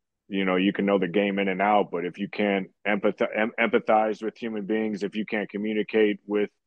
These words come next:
young men that are searching and struggling and finding their way through this life to become men and productive men in this world,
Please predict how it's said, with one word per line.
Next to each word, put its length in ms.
young 300
men 300
that 160
are 160
searching 640
and 140
struggling 640
and 240
finding 300
their 120
way 260
through 240
this 240
life 280
to 120
become 560
men 400
and 280
productive 540
men 200
in 80
this 220
world, 420